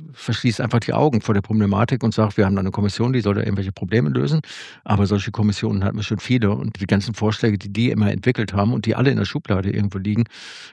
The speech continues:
werden einfach nicht umgesetzt. Vermutlich, weil die Politik Angst vor den Rentnern und rentennahen Jahrgängern als Wähler hat.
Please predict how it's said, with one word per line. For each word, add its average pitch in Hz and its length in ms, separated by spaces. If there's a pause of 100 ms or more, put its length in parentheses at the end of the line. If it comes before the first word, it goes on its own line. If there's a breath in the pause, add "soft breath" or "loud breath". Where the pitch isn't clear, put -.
werden 113 240
einfach 104 260
nicht 104 160
umgesetzt. 107 560
Vermutlich, 110 640
weil 107 100
die 107 220
Politik - 560
Angst - 260
vor - 220
den - 580 (220)
Rentnern 127 560
und - 200
rentennahen 110 560
Jahrgängern 113 680
als - 260
Wähler 104 320
hat. - 200